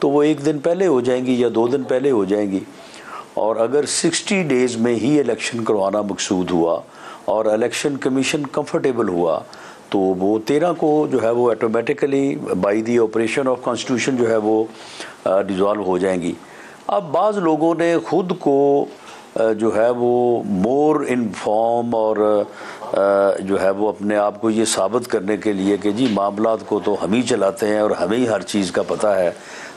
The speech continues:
तो इस चीज़ में जो है वो precedence लेने के लिए कोई कोई डेट दे रहा है, कोई कोई दे रहा है, कोई तेरह कह रहा है, कोई ग्यारह कह रहा है, कोई आठ कह रहा है।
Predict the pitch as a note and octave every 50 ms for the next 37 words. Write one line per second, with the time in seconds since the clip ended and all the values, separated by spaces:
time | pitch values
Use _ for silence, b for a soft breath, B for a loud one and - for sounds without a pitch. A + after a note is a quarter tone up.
0 | B B - E3 D#3+ F3+ F3 - - - D3+ D#3+ E3 D3+ D3 C#3+ D3+ D3+ D3 C#3
1 | C3+ C3+ C#3 D3 C#3+ C#3+ - D#3 D#3 D3+ - - D#3+ E3 E3 D3+ - D#3 B2+ A2+
2 | A2+ A2 B2 B2 A#2+ B2 B2 - A2 G#2+ A2 A2 G#2+ A2 A2 B B B B B
3 | - D3 C#3 C3 A2+ C3 C3+ D#3+ E3 C3+ D3 D3+ D3 C#3 C3 B2+ C3+ C3+ C3 C3+
4 | C3 C3 C3 B2 C3 B2 G#2+ B2 B2 C3+ C3+ A#2 B2+ B2 A#2+ B2 B2 B2 A#2+ A#2+
5 | B2+ A#2+ A2+ - C3 C3+ B2+ C#3 B2+ A#2 B2+ B2 B2 A#2+ A#2+ A#2+ A#2 A#2 A#2+ A2
6 | F#2 G2 A2+ A#2+ B2+ C3 B2 A2+ B2 A#2+ A2+ A#2 A#2 A2+ A2 A#2 A2+ - A#2+ A#2+
7 | - - A#2+ A#2 A2+ G#2 G2 F#2+